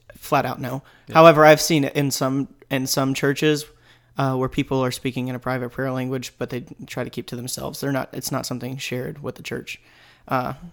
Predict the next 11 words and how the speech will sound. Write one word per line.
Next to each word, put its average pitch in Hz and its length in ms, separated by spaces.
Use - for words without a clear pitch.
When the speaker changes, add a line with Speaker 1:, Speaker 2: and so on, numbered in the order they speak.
Speaker 1:
I 151 100
don't 151 300
necessarily 131 560
think 127 180
that's - 380
the 131 60
best 127 220
thing 143 160
to - 120
do, 143 180
but - 240